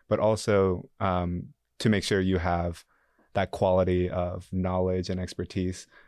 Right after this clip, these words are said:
uh, so that the new people who are hired locally can be trained properly. Um, so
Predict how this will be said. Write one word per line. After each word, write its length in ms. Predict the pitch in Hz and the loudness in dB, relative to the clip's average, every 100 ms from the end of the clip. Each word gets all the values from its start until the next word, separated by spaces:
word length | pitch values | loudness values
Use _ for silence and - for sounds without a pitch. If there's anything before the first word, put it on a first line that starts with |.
| _ _ | _ _
uh, 220 | 92 90 | -6 -4
so 160 | 92 98 | 0 0
that 240 | 90 90 - - _ - | 2 -2 -6 -20 _ -2
the 120 | 98 | 0
new 280 | 95 104 107 | 2 2 2
people 260 | 107 98 | 2 0
who 140 | 90 82 | 0 0
are 180 | 110 | 0
hired 340 | 127 95 90 87 | 0 0 -2 -2
locally 520 | 90 87 90 90 90 _ _ _ - - | -6 -4 -2 -2 -4 _ _ _ -18 -2
can 120 | 101 | 0
be 120 | 95 | 0
trained 420 | - 101 92 87 | 0 -2 0 -2
properly. 640 | - 90 87 92 90 90 90 - | -4 -6 -4 -4 -4 -6 -8 -6
Um, 440 | 92 90 80 92 - - _ - - _ _ _ _ - | -6 -6 -8 -12 -14 -20 _ -20 -20 _ _ _ _ -8
so 420 | - 101 92 - | 2 4 4 2